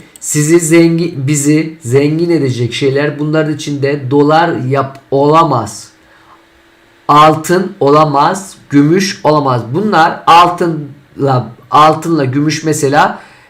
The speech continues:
belki enflasyondan korur. Ama altın, şu anda dolar mesela Türkiye'de enflasyondan da aşağı dü-,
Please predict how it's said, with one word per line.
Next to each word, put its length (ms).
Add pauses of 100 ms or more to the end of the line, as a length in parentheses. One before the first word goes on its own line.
(140)
belki 340
enflasyondan 960
korur. 360 (240)
Ama 180
altın, 560
şu 200
anda 300
dolar 280
mesela 380
Türkiye'de 640 (720)
enflasyondan 1000
da 140
aşağı 540
dü-, 100